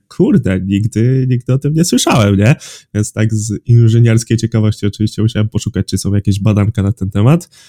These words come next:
i są takie tylko enigmatyczne wpisy, że niektóre jakieś tam, że poprawia odporność, niektóre, że osłabia, ale w ogólności są wszędzie wpisy, że potrzeba dalszej, dalszych, e, dalszej analizy, żeby wyciągnąć jakieś większe wnioski, także po prostu nie jest stwierdzone, więc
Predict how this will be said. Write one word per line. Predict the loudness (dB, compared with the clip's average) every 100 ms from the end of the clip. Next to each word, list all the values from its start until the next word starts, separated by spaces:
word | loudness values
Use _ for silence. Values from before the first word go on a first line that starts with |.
| _ _
i | 0 2 4
są | 2
takie | 0 -2 0 -2
tylko | -2 -4 -2
enigmatyczne | -2 -2 -2 -2 -4 -4
wpisy, | -4 -4 -2 -2
że | -2 -4
niektóre | -4 -2 -2 0
jakieś | -2 -6 -10 -12
tam, | -8 -4
że | -4
poprawia | -6 -4 -2 0 0
odporność, | 0 0 2 2 0 -2
niektóre, | -10 -8 -6 -6
że | -6 -4 -4
osłabia, | -2 0 2 2 0 -2 -20 -20 -6
ale | -2 2
w |
ogólności | 2 2 2 0 -2 -2 0 0 0 -2
są | -2 -2
wszędzie | 0 0 0 0
wpisy, | -4 -4 -2 0
że | 0 -2
potrzeba | -4 -4 -2 0 0
dalszej, | 0 -2 -4 -6 -6
dalszych, | -4 -4 -4 -4 -8 -8 -10
e, | -8 -6 -8 -10 _ -18 -18 _ -20 _ _ _ -2
dalszej | 0 2 2
analizy, | 2 2 4 4 4
żeby | 2 2
wyciągnąć | 2 2 2 0
jakieś | -2 -2 -2
większe | -2 -2 0
wnioski, | 0 0 -4
także | -6 -4 -2
po | -2
prostu | -2 -4 -2 -2
nie | 0 2
jest | 0 -2
stwierdzone, | -4 -2 -2 0 2 4 4
więc | 2 0 -4